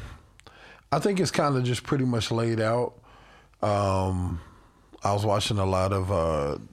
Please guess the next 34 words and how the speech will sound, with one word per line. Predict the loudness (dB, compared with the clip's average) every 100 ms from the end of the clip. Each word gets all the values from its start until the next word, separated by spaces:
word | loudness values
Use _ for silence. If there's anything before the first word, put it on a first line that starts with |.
| -18 -4
pre-draft | 0 0 0 0 0 0
talk | 0 0 -4 -14 -20 -8
last | -2 -2 -2 -2
night, | -2 -2 -4 -10 -20 -20 -20 -20 -6
um, | -2 0 0 -2 -2 -6 -8 -10 -20 -20 _ -6
and | -4
a | -2
lot | 0 0
of | 0
the | -2
stuff | -4 -2 -2 -4
is |
kinda | -4 -2 -2
matching | 0 -2 -2 -2
up | -2 -2 -6 -20 -20 -20 -20 -20 -18 -4
what | -2
we | 0
kinda | 0 0 0 -2
expected | -4 -4 -2 -2 -4 -4
to, | -4 -2 0 0 -2 -4 -4
um, | -2 0 0 -2 -2 -4 -4
and | -4 -2
plus | -2 -2 0
a | 0
lot | 0 0
of | -2
things | -4 -4 -4
that | -6
you | -6
covered | -4 -2 -2
in | -2
the | -4
last | -2 -2 -2 -4 -4
podcast. | -2 -2 -2 -6 -6 -6 -8